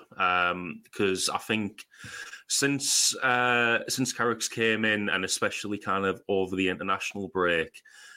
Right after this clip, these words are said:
we can, we can see more, um, you know, more from, from the club, really. Um, we've had that interview with Kieran Scott, which, you know, we've called for quite a few times on, on the podcast and,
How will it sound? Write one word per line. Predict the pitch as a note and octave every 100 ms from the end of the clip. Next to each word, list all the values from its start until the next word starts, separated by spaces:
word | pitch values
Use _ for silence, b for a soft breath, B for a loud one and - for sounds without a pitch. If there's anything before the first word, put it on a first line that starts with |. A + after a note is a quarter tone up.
| B
we | F#2 F2+ G2 F#2+
can, | - G#2 G2 G2 G2+
we | G#2+ G#2
can | G#2
see | - - A2 A2+ A#2+ A#2 G2 -
more, | G#2 G2+ F#2+ G2 G#2 G#2+ -
um, | G2+ G2 G2 F#2+ F#2+ F#2+ F#2 F2+ - - -
you | - A#2
know, |
more | G2 G2+ F#2+
from, | - F#2+ G#2+
from | A2 G#2+ A2
the |
club, | A2+ A#2+ A#2
really. | A#2 B2 C3 B B B B
Um, | G#2 A2 G#2+ G2+ G2 -
we've | A2+ G2+
had | G#2
that | A2 G#2+
interview | A#2+ A2+ A#2+ A#2
with | A2+
Kieran | G#2 G#2 G2
Scott, | - F#2 G2 - - -
which, | A2 F#2+ - - - A#2+
you |
know, | G2
we've | F2+ G2+ G#2 G2 -
called | F#2+ F#2+
for | - G2 F#2 E2+
quite | - G2+
a | -
few | F#2+ F2
times | F#2+ F2 F2 F2+ F2+ - -
on, | F2+ F#2
on | F2+
the | E2+
podcast | - - F#2 F2 - -
and, | E2+ E2+